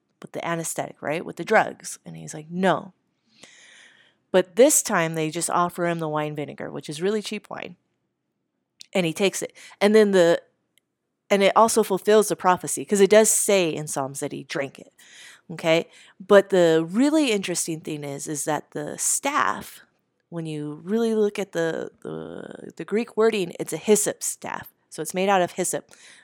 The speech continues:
You think back into, um, with the Psalms in David where he says, "Cleanse me with hyssop."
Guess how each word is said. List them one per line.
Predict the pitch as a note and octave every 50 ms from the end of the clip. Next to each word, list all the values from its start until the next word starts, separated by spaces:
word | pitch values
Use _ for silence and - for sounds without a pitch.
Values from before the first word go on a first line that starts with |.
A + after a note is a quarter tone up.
| _ _ -
You | E3 D#3+
think | - F#3+ E3+ E3 -
back | F3+ F3 E3+ E3 -
into, | - - D#3+ D#3+ D#3 D#3 E3 - - - - F3 E3 D#3 D#3 D3+ D3+ D3+ D3+ D3+ D#3+ - - -
um, | - D2 C#2 C2 - - - _ _ _ _ _ _ _ -
with | D#3+ E3 D#3+ C#3+ - _ _ _
the | - D3+
Psalms | - - F#3+ F3+ F3 E3 D#3+ D3+ D#3+
in | D3+ C#3+
David | D#3 D3+ D3+ C#3+ D3+ D3+ D3+
where | D3+ C#3+ C#3+
he | D3 D3+
says, | D3 - - D3+ D3+ D3 -
"Cleanse | - - - F#3+ F#3+ F#3 F3
me | F3+ E3+
with | D3+ D3 -
hyssop." | F#3 F3+ - - - -